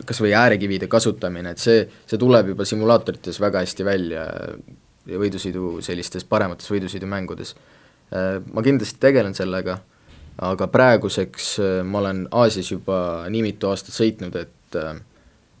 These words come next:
et tegelikult kõik need rajad, või noh, peaaegu kõik rajad ma olen juba läbi käinud, ehk siis ma juba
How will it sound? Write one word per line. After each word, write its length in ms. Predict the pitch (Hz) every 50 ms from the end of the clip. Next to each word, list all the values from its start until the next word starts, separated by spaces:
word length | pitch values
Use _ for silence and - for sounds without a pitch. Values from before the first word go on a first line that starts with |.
| _ _ _ _ _ _ _
et 260 | - 78 90 - - _
tegelikult 460 | 113 107 98 98 95 - - 92 -
kõik 240 | - 113 110 - -
need 160 | 95 90 107
rajad, 380 | 107 110 117 117 110 101 - 104
või 100 | 107 104
noh, 80 | - -
peaaegu 400 | 139 147 135 117 104 95 98 92
kõik 300 | 120 117 120 113 - 107
rajad 280 | 107 110 101 92 85
ma 120 | 82 82 85
olen 160 | 85 85 85
juba 160 | 85 - 87
läbi 240 | 95 101 - 85 80
käinud, 340 | 80 85 82 82 80 80 -
ehk 160 | 90 92 -
siis 260 | - 92 85 80 - - - - _ _ _ _ _ _ _ _ _ _ _ _ -
ma 280 | 90 101 104 104 104 107
juba 240 | 101 92 101 98